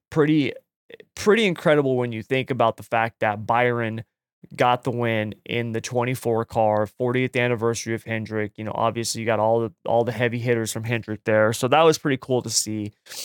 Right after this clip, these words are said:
Um, yeah, so hats off to him. Um, you know, real quick, I will give, I will give, uh, credit to nascar on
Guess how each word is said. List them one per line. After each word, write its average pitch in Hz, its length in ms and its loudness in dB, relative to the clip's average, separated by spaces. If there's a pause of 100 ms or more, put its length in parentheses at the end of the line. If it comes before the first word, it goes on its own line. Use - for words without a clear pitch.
(180)
Um, 98 400 -4 (300)
yeah, 104 280 -4
so - 380 0 (280)
hats 139 300 0
off 120 240 2
to 117 200 -4
him. 107 160 -8 (300)
Um, 104 380 -4 (240)
you 123 140 -6
know, 107 180 -2
real 170 240 4
quick, 175 220 2
I 131 80 6
will 165 140 4
give, 160 440 0
I 120 80 0
will 156 200 2
give, 143 260 -2 (140)
uh, - 60 -12 (760)
credit 147 320 2
to 135 100 -2
nascar 127 720 2
on 117 380 -2